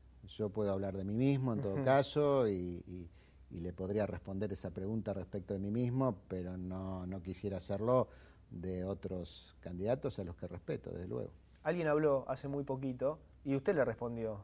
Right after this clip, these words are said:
Speaker 2: Eh, estamos hablando de Carlos Reutemann. ¿Qué papel juega hoy Reutemann en la política santafesina? Con estas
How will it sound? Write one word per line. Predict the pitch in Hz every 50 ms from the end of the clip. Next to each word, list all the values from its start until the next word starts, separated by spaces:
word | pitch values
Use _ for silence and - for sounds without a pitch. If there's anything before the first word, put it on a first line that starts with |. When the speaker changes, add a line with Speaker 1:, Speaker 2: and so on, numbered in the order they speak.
| 104 - -
Speaker 2:
Eh, | 117 117 117 117 113 110 110 107 107
estamos | 110 - - 127 120 120
hablando | 123 127 131 131
de | 127 123
Carlos | - 123 127 120 113
Reutemann. | 120 113 110 110 107 107 104 104 104 101 - - - - - - - -
¿Qué | -
papel | 240 - 196 - 147 131
juega | - - 143 135 131 131
hoy | 135 139
Reutemann | 131 131 143 151 147 - 135 127 123
en | 120
la | 120 117 113
política | - 123 127 131 131 - 123 120 113
santafesina? | - 117 117 117 107 117 113 - - 120 113 113 110 107
Con | - 127
estas | 147 147 - 139 - -